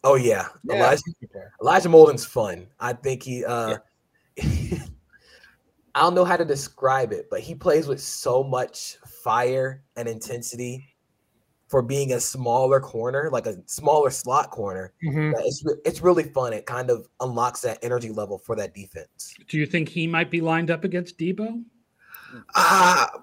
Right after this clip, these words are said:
Speaker 3: he's largely been a third safety, and, uh, San Francisco loves base personnel so much and two tight ends that I think Tennessee would match up to, in their base three four and just take their chances with one of their linebackers.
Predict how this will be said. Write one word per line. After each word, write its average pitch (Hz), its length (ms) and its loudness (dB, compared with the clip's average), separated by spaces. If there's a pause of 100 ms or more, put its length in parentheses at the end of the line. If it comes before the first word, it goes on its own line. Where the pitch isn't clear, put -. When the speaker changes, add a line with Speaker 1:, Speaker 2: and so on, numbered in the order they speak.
(280)
Speaker 3:
he's 170 380 -4
largely 170 320 4
been 156 220 0
a 107 220 0
third 120 680 -4
safety, 123 1000 -2
and, 110 320 -8 (240)
uh, 107 320 2 (960)
San 123 300 -8
Francisco 120 600 -2
loves 101 400 -4
base 92 320 -2
personnel 92 600 -6
so - 180 -8
much 104 300 -10
and 82 120 -10
two 95 200 -10
tight 90 260 -2
ends 90 380 -6
that 95 120 -2
I 85 100 0
think 101 220 -12
Tennessee 95 460 -10
would 90 160 -8 (240)
match 92 300 -2
up 95 140 -4
to, - 120 -10 (100)
in 101 120 -4
their 90 120 -6
base 82 360 -6
three 87 300 -10
four 85 540 -4 (280)
and 98 160 -4
just 95 300 -8
take 101 180 -2
their 87 100 -6
chances 87 460 -8
with 87 160 -14
one 85 180 -10
of 80 80 -10
their 80 140 -4
linebackers. 80 680 -6